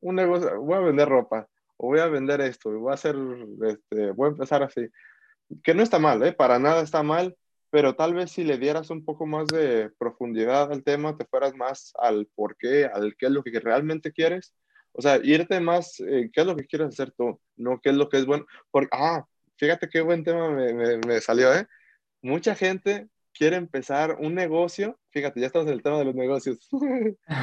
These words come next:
Quiere empezar y lo que busca, este, vender o, o promocionar, lo que sea, es un producto que sienten que se vende bien o algo que la gente ya está comprando. ¿Cuánta gente, y, no, y lo dice mucho Carlos,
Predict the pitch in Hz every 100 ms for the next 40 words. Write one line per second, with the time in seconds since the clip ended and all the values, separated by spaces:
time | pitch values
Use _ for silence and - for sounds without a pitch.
0 | 123 - 151 - 143 165 190 165 139 160
1 | 196 202 - _ - 143 135 - 120 147
2 | 180 220 208 190 - - 120 _ 120 113
3 | 107 104 107 110 117 147 156 131 104 110
4 | - 107 107 110 127 147 135 113 - 151
5 | 180 - _ _ _ _ _ 123 135 156
6 | 156 160 165 175 175 202 - - 123 -
7 | 139 165 180 143 127 117 110 131 131 123
8 | 107 101 98 110 143 127 _ _ _ _
9 | - 110 143 185 170 123 113 131 131 120
10 | 120 110 113 104 127 123 110 - _ _
11 | _ 135 151 151 156 156 165 156 - 123
12 | 127 139 123 117 117 113 123 147 139 143
13 | 147 147 151